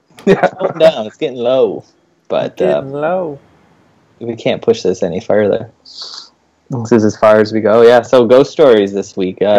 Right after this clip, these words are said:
Speaker 3: Ghost stories. Ghost stories.
Speaker 1: Mm-hmm.
Speaker 2: Ghost stories. So I don't know. In preparation for this, I've watched a, I've watched a lot of ghost videos.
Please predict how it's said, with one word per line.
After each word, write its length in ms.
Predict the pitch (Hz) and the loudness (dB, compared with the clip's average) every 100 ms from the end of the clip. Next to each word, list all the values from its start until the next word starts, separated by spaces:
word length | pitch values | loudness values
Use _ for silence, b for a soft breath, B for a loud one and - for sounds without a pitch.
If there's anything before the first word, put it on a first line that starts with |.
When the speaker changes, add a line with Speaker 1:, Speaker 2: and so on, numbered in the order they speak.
| 160 | 0
Speaker 3:
Ghost 180 | 180 - | -2 -6
stories. 600 | 120 113 104 101 - - | -4 -2 -4 -8 -14 -6
Ghost 440 | 139 165 156 - - | -2 -2 -4 -8 -6
stories. 580 | 165 170 165 120 131 | -2 0 0 0 -2
Speaker 1:
Mm-hmm. 520 | 139 - 92 _ _ - | -2 -2 -4 _ _ 2
Speaker 2:
Ghost 360 | 139 156 170 | 6 6 2
stories. 440 | - 147 147 147 139 | 0 2 4 4 4
So 140 | 147 | 4
I 120 | 139 | 6
don't 100 | 147 | 6
know. 280 | 127 101 110 | 4 2 0
In 180 | 104 143 | 0 0
preparation 520 | - 196 175 156 156 | 2 2 4 2 2
for 80 | 143 | -2
this, 180 | 120 113 | -2 0
I've 140 | 123 | 0
watched 320 | 123 123 - - | 2 0 0 -4
a, 40 | |
I've 300 | 110 - 110 | -2 -2 -4
watched 480 | 110 120 120 120 - | -4 0 0 0 2
a 60 | |
lot 260 | 120 127 151 | 4 6 4
of 80 | 131 | 4
ghost 400 | 135 135 135 - | 2 2 -2 -6
videos. 680 | 123 120 127 131 143 190 | -4 -2 0 0 -2 -4